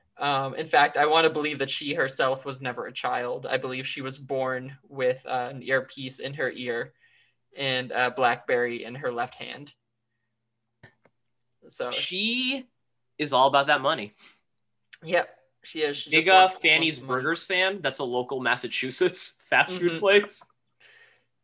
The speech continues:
Speaker 1: Yes, which, um, a Disney Channel connection, uh, and we'll, we'll get to it, uh, but the owner,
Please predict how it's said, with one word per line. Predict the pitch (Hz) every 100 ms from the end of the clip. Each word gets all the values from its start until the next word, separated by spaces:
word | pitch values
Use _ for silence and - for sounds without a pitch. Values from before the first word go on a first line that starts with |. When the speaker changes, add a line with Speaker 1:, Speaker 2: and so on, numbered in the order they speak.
| -
Speaker 1:
Yes, | 139 131 -
which, | 175 185
um, | 175 202 185 165 151 - _ -
a |
Disney | 160 139 208 220 247
Channel | - 196 175 160
connection, | - 165 175 220 - 147 127 135 139 -
uh, | 131 123
and | 139
we'll, | 143 151
we'll | 123 139 _ _ _
get | 175 170
to | - 139
it, | 131 - - _ -
uh, | 139 131
but | 147 131 - - 139
the | 156 151
owner, | - 330 330 147 -